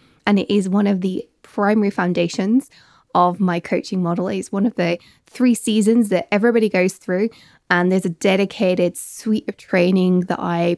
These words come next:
provide for it because transitioning is so incredibly important. Now, this book, the one criticism I have of it, it is very quick but dense in the sense that one sentence will embrace one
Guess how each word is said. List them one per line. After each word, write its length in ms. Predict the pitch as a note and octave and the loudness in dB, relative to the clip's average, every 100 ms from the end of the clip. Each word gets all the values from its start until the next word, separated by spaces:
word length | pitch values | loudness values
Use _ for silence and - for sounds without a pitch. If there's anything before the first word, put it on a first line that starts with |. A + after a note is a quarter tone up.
| - | -4
provide 500 | G3 E3+ F#3+ A3 A#3 | -6 -2 0 0 0
for 140 | A#3+ | 0
it 200 | A#3 A3+ - - _ | 0 -2 -8 -20 _
because 320 | - - A3 - | -8 -4 -4 0
transitioning 560 | G3+ F#3+ G3 - G3 F#3+ | 0 2 0 0 -2 -2
is 100 | - | -6
so 340 | - F3+ E3+ - | -4 -2 -4 -6
incredibly 400 | - E3+ F#3 E3 | -6 -6 -6 -6
important. 400 | E3+ F3+ - - - _ - | -6 -6 -8 -12 -18 _ -2
Now, 140 | A3 | 0
this 240 | A3 C4+ G3+ | 2 0 2
book, 320 | A3+ - - _ _ | 0 -2 -8 _ _
the 100 | - | -2
one 240 | G#3+ A#3+ B3 | 0 0 0
criticism 640 | - A3+ A3 G#3 F#3+ F#3+ | 0 0 0 -2 -2 -2
I 120 | - | -2
have 260 | G3 - F#3 | -4 -2 -4
of 140 | F3+ | -2
it, 120 | F#3 - | -4 -4
it 200 | F3+ - | -4 -2
is 260 | F#3+ F3+ - - | -2 -2 -10 -10
very 280 | G#3 A3 C4 | -2 0 -2
quick 580 | - - F#4+ B3+ - - | -4 -2 0 0 -4 -6
but 400 | F#3 G3 - F3+ | -2 -2 -2 -2
dense 640 | G3+ F3+ - - - - - - - _ _ | -2 -2 -6 -12 -12 -14 -16 -20 -20 _ _
in 140 | A3+ G#3+ | -2 0
the 100 | G#3+ | 0
sense 320 | A3+ G#3 - | -2 -6 -6
that 260 | - F#3 G#3 | -6 -6 -2
one 260 | A#3 D4 | 2 2
sentence 640 | C#4 C#4+ C#4 C4 F#3+ - - | 2 2 0 0 -4 -6 -8
will 380 | F#3+ F#3+ F#3+ - | -6 -6 -6 -8
embrace 500 | G#3+ G3 G3 F#3+ G3 | -6 -4 -4 -6 -6
one 420 | G3 G3+ G3+ G#3 | -6 -2 0 -2